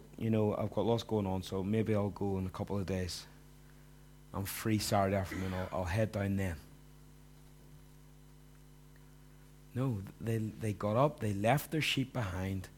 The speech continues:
they abandoned their post, and they found the Savior, and they found all that the angels had promised,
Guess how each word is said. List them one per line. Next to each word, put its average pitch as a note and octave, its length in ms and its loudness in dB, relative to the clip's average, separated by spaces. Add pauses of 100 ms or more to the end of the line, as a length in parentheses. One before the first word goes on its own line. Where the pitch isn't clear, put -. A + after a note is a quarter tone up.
(360)
they A2 100 4
abandoned B2+ 640 4
their A#2 100 4
post, - 580 -4 (1700)
and G#2 100 0
they G2 80 2
found B2 380 6
the A2+ 80 2
Savior, G2+ 480 2
and F#2+ 120 2
they F#2 80 0
found A#2+ 440 4
all A#2 340 4
that A2+ 160 2
the - 180 -2
angels G#2 360 0
had G2 120 -6
promised, E2 460 -6